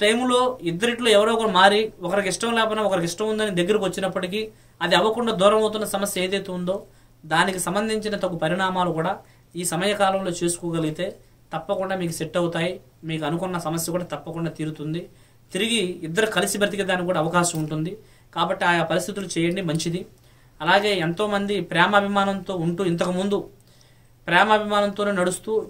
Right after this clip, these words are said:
present ఇప్పుడున్న సిచ్యువేషన్ కూడా ఎంతో ప్రేమాభిమానంగా ఉన్నప్పటికీ మధ్య వాళ్ళ వలన, కుటుంబీకుల వలన ఏమైనా సమస్యలు వస్తాయా మాకు, ఆ సమస్యల వల్ల ఏమైనా ఇబ్బందులు పడే అవకాశం ఉందా అంటూ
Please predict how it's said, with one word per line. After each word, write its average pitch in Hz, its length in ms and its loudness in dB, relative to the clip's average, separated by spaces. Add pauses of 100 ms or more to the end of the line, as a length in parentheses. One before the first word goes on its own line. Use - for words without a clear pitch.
(160)
present 226 400 0 (120)
ఇప్పుడున్న 208 360 -4
సిచ్యువేషన్ 220 480 -2
కూడా 214 180 2
ఎంతో 185 260 -4
ప్రేమాభిమానంగా 202 760 2
ఉన్నప్పటికీ 180 520 -2 (720)
మధ్య 165 260 2
వాళ్ళ 208 220 8
వలన, 196 200 6 (120)
కుటుంబీకుల 196 420 -2
వలన 185 200 0 (100)
ఏమైనా 190 300 2
సమస్యలు 190 360 2
వస్తాయా 185 400 2
మాకు, 165 240 -2 (500)
ఆ 165 40 -2 (100)
సమస్యల 202 380 0
వల్ల 196 200 4
ఏమైనా 175 240 0
ఇబ్బందులు 185 320 0
పడే 175 160 2
అవకాశం 175 360 0 (100)
ఉందా 175 200 4 (680)
అంటూ 208 180 -4